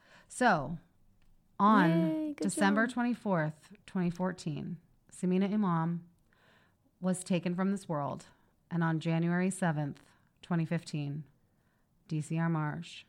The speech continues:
Speaker 1: threw both of these bu-, motherfuckers in jail.
Speaker 2: <laughs> I thought you were gonna call 'em buttholes.
Speaker 1: I was torn between what I wanted to
Speaker 2: I
Speaker 1: do.
Speaker 2: like
Speaker 1: was
Speaker 2: buttholes. Yeah,
Speaker 1: buttholes.
Speaker 2: they're in
Speaker 1: These
Speaker 2: jail.
Speaker 1: buttholes.
Speaker 2: Screw those
Speaker 1: S-,
Speaker 2: guys.
Speaker 1: stop with the M F R, Avron. You have to say
Speaker 2: Uh, no,
Speaker 1: it so many
Speaker 2: say
Speaker 1: times.
Speaker 2: M F R. They were.
Speaker 1: So they were
Speaker 2: Probably,
Speaker 1: arrested on
Speaker 2: maybe.
Speaker 1: January seventh,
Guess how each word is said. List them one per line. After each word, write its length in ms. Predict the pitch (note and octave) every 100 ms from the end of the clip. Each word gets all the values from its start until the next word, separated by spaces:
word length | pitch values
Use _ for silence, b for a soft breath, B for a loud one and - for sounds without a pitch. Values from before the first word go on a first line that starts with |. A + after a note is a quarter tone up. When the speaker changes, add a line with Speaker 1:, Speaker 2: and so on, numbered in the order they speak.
| _
Speaker 1:
threw 160 | F3
both 320 | D3+ D#3 C#3+ D#3
of 100 | D3+
these 160 | D3+
bu-, 280 | - D3+ D3 F3+
motherfuckers 520 | D#3+ D3+ D3 D3+ D3+
in 100 | C#3+
jail. 240 | D3+ C3+
Speaker 2:
<laughs> 40 | -
I 20 |
thought 220 | C4 A3+
you 60 | G3
were 60 | F3
gonna 120 | F#3+
call 180 | F3 D#3+
'em 120 | C#3
buttholes. 480 | C3+ C3+ A#2+ B2+ D3
Speaker 1:
I 160 | F3 F#3 -
was 240 | G#3+ - - _ _ _ - -
torn 280 | - E3+ D3+
between 240 | C#3 D3+
what 100 | C#3
I 60 | C#3
wanted 200 | C3+ C#3+
to 40 | A3
Speaker 2:
I 40 |
Speaker 1:
do. 60 | C4
Speaker 2:
like 140 | D4
Speaker 1:
was 80 | B3+
Speaker 2:
buttholes. 440 | G3 D3+ D#3+ C3+ D#3+
Yeah, 160 | D#3
Speaker 1:
buttholes. 140 | E3+ D3
Speaker 2:
they're 140 | G#3+
in 100 | C#4
Speaker 1:
These 80 | A#3+
Speaker 2:
jail. 220 | A#3+ F#3+ G3 F#3+
Speaker 1:
buttholes. 80 | G3+
Speaker 2:
Screw 260 | G#3+ A#3+
those 160 | G#3+ E3+
Speaker 1:
S-, 40 |
Speaker 2:
guys. 340 | D#3+ C3+ G#3 -
Speaker 1:
stop 240 | C#4+ D4+
with 140 | F4 -
the 220 | D4 C4+
M 180 | G3+ G3
F 180 | G#3
R, 220 | G3 D#3+ C3
Avron. 320 | D3 D3+ E3
You 80 | E3+
have 140 | -
to 60 | G#3+
say 120 | B3
Speaker 2:
Uh, 60 | C4+
no, 60 |
Speaker 1:
it 60 | F3+
so 100 | A3
many 200 | A3+ B3+
Speaker 2:
say 40 | A4
Speaker 1:
times. 180 | D4+ F#3
Speaker 2:
M 80 | F3
F 60 |
R. 300 | C#3+ E3 D4 - - -
They 120 | D#3+
were. 440 | B2+ G3+ A#3+ G3 G#3+
Speaker 1:
So 140 | A3+
they 120 | G#3
were 120 | G3+ G3+
Speaker 2:
Probably, 200 | D#3 F#3+
Speaker 1:
arrested 300 | G3 C4+ C4
on 120 | C#4+
Speaker 2:
maybe. 40 |
Speaker 1:
January 360 | C#4 C4+ C4+ D#4
seventh, 540 | - F#3 E3 F#3 -